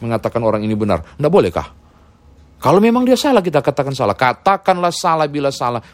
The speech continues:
benar bila senar. Itu melakukan krino. Jadi nggak dilarang. Yang dilarang adalah ketika saudara tidak benar. Baru saudara menuding orang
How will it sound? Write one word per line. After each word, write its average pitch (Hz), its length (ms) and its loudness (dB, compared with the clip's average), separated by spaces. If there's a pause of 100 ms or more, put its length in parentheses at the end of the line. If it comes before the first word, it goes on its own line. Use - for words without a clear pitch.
benar 135 320 2
bila 113 240 -2
senar. 117 400 -6
Itu 151 160 -8
melakukan 151 400 2
krino. 120 400 -4 (880)
Jadi 190 220 2 (100)
nggak 151 160 4
dilarang. 127 400 0
Yang 139 240 0
dilarang 175 320 2
adalah 110 240 -4
ketika 127 320 -10
saudara 113 320 -4
tidak 85 240 -4
benar. 92 260 -6 (1120)
Baru 95 160 -2
saudara 98 400 2
menuding 90 340 -2
orang 82 240 -2